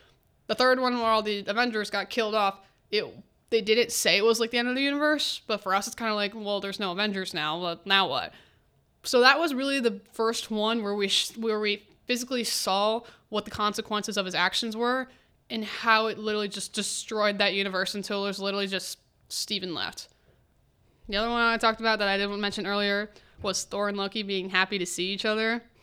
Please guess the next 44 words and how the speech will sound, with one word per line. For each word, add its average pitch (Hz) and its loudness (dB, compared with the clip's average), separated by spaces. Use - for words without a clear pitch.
It 269 2
just 294 -6
warmed 240 0
my 220 2
heart 214 0
because 208 -4
at 202 0
first 220 -2
they 226 -10
kinda 214 -2
teased 208 -2
it, 202 2
like, 190 0
"Oh, 196 2
look 196 -6
at 214 -6
them, 196 0
they're 190 -2
the 190 -6
mischievous 196 -4
brothers 196 -2
again, 196 0
they 170 -2
don't 190 -2
like 208 -2
each - -6
other." 208 0
But 311 0
then 339 2
they 403 4
really, 381 6
like, 370 2
had 311 -2
fun, 285 0
they 285 -2
did, 269 0
like, 294 -2
a 294 0
little 285 4
handshake 247 -2
thing, 262 2
and 220 -2
Loki's 226 -4
like, 233 -2